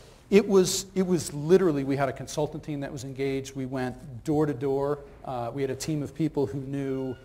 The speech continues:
every owner, every worker, their family's backstory, who were literally doing this,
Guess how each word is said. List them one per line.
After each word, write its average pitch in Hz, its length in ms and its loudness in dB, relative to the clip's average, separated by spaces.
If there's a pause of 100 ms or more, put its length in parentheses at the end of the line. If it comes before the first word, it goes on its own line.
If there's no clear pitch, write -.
(580)
every 131 560 -4 (420)
owner, 151 520 -4
every 127 300 -6
worker, 143 580 0
their 120 240 -4
family's 127 560 -8
backstory, 139 800 -2
who 123 80 -6
were 123 140 -6
literally 156 520 4
doing 135 380 -6
this, 127 260 -8